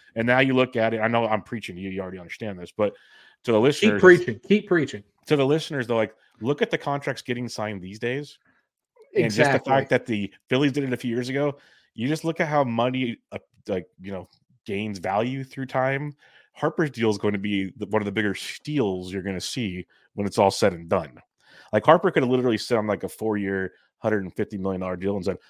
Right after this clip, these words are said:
Speaker 1: "I'm gonna test the market again later and really cash in." But no, he went with his monster deal with the Phillies, and no one would have judged him for that either, by the way. <laughs> They
Speaker 2: No,
Speaker 1: were like, "Yeah,
Speaker 2: nobody would have
Speaker 1: makes total
Speaker 2: judged him.
Speaker 1: sense."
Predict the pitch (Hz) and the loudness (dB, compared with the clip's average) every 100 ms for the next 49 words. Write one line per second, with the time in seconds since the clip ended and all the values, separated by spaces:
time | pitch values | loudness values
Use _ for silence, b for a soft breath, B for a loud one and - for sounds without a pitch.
0 | b - 185 185 139 127 117 113 110 107 | b -4 0 0 0 0 2 2 2 2
1 | 95 98 120 104 95 - 107 92 90 123 | 0 4 4 4 -2 -6 -10 -8 -2 0
2 | 104 - 80 - - 71 _ _ _ _ | 0 -4 -12 -12 -16 -18 _ _ _ _
3 | - 135 139 95 117 139 131 113 104 92 | 0 4 4 4 2 0 0 -2 0 2
4 | 131 - 175 160 165 175 139 135 - B | 2 0 0 0 0 -2 0 -2 -2 B
5 | 165 196 254 208 143 170 208 - 95 107 | 2 4 6 2 4 2 0 -6 -8 -6
6 | 104 135 92 87 82 85 82 - - - | -2 -2 -4 -6 -12 -12 -8 -8 -6 4
7 | 226 190 175 156 240 262 208 156 139 151 | 6 8 8 8 8 8 6 4 2 2
8 | 131 160 175 117 208 147 113 | 4 4 4 2 0 -2 -4